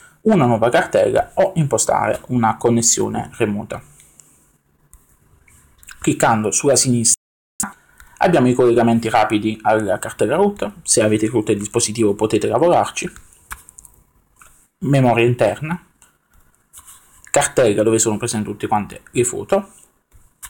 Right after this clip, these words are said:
cartella downloads, cartella musica e cartella picture. Quindi andiamo un attimo nella cartella download per farvi vedere una cosa. I filtri.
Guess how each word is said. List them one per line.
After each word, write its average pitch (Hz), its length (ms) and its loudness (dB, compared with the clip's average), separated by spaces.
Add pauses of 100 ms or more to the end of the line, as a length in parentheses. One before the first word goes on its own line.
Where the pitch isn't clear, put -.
(280)
cartella - 400 -4
downloads, 170 540 2 (1120)
cartella - 440 0
musica 120 460 -2 (1500)
e 208 40 0
cartella 113 420 -2
picture. - 400 -12 (1700)
Quindi 110 220 -2
andiamo 123 300 2
un 113 80 2
attimo 110 300 -4
nella 107 200 -6
cartella 110 340 -4
download 147 300 0
per 123 140 0
farvi 113 340 -2
vedere 110 520 2
una 101 180 -8
cosa. - 280 -14 (1200)
I 175 120 0
filtri. 120 640 -2